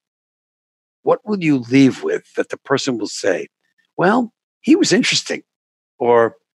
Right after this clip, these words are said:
"What he said had some good stuff in it. I don't know." Or, "He's just a salesman."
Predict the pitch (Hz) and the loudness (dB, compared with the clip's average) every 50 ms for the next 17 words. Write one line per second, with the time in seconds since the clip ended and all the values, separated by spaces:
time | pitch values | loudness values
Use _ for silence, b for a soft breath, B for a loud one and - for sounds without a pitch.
0 | _ _ _ _ _ _ _ _ - 247 226 269 320 302 - - - 240 269 311 | _ _ _ _ _ _ _ _ -4 0 4 6 6 6 4 4 2 2 2 2
1 | 349 - _ _ _ _ _ _ _ - - - - 175 - 202 175 180 202 180 | -2 -8 _ _ _ _ _ _ _ -12 -8 -6 -6 -6 -6 -6 -2 -2 -2 -2
2 | - - 185 165 - 127 98 101 113 135 147 151 147 147 143 127 104 95 - - | 0 -2 -2 -2 -2 -2 -2 0 0 0 0 0 0 2 2 2 2 0 -2 -4
3 | - - 117 110 120 120 113 - 92 - _ _ _ - 165 185 160 135 151 123 | -4 -2 0 0 0 0 0 -2 -6 -10 _ _ _ -2 -2 -2 0 -2 -4 -4
4 | - - 104 - - - 123 113 110 107 101 - 92 85 80 - | -4 -4 -10 -8 -6 0 2 2 2 2 0 -2 -6 -8 -8 -10